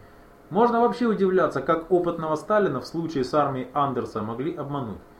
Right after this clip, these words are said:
Дело в том, что его обманули так, как обманывают умных и порядочных людей, элементарно. Глава польского правительства в Лондоне, генерал Сикорский,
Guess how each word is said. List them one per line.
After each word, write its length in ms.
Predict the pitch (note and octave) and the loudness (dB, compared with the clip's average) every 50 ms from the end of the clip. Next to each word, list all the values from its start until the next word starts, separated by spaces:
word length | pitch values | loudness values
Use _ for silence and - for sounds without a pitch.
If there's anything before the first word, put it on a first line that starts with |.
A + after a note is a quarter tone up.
| - - - - - - - - - - - - - | -20 -20 -20 -20 -20 -20 -20 -20 -20 -20 -20 -12 -4
Дело 220 | C3+ D3+ F3+ F#3+ F#3+ | 0 2 4 4 4
в 60 | - | 4
том, 160 | - B3+ A#3 | 2 2 2
что 160 | G3 - - | 0 0 -2
его 220 | D#3+ D#3+ F#3+ G#3+ G#3 | 0 4 4 4 4
обманули 420 | F#3 F#3+ F#3+ F#3+ G3 G3+ G3 G3 | 4 2 2 4 4 4 2 2
так, 300 | F#3+ - - A3+ A3 - | 0 0 0 0 0 0
как 140 | D#3 - E3 | -2 0 0
обманывают 520 | D3+ D3+ E3+ F3+ F#3 F#3+ F3+ E3 D#3+ D#3+ - | 0 0 0 0 0 2 0 0 -2 -2 -2
умных 340 | G#3 G3+ F3+ D#3+ C3+ - | -2 0 0 -2 -2 -4
и 40 | C#3+ | -4
порядочных 600 | C3+ - D3+ F3 F3+ E3+ E3+ - - - C#3+ - | -4 -2 0 0 0 -2 -2 -6 -6 -10 -8 -4
людей, 380 | F3 F3+ F3+ B2+ A2+ G2 - - - - - | -4 -4 -2 -4 -4 -6 -6 -8 -14 -14 -10
элементарно. 720 | D3+ E3 F#3 F#3+ G3+ G3+ F#3+ - A2+ G2+ E2+ E2 E2 - - - - - - - - - | -4 -2 0 0 0 0 0 0 -2 -2 -4 -6 -10 -14 -18 -20 -20 -20 -20 -20 -14 -6
Глава 300 | A#2 C3+ E3+ G#3 A#3 A3+ | -2 0 2 4 4 4
польского 360 | A3+ A3+ A3 - - G3+ F#3 | 4 4 2 4 4 2 0
правительства 540 | F#3 F3+ F3+ F#3+ G3+ G3+ F3+ E3+ - - E3+ | 2 2 2 2 2 0 -2 -6 -8 -6 -6
в 100 | E3 F3 | -6 -4
Лондоне, 440 | G3 A#3+ A#3 G3+ D3 B2+ A2 G#2+ G2+ | -2 0 0 0 0 -2 -2 -4 -6
генерал 480 | A2 B2 C#3+ D3+ D#3+ E3 D#3 C#3+ - - | -6 -4 -2 0 0 2 0 0 -2 -6
Сикорский, 840 | - - - - - F3 - - D#3 C3 G#2+ - - - F#2+ - | -14 -20 -16 -16 -14 -10 -4 0 0 0 0 -2 -6 -10 -12 -12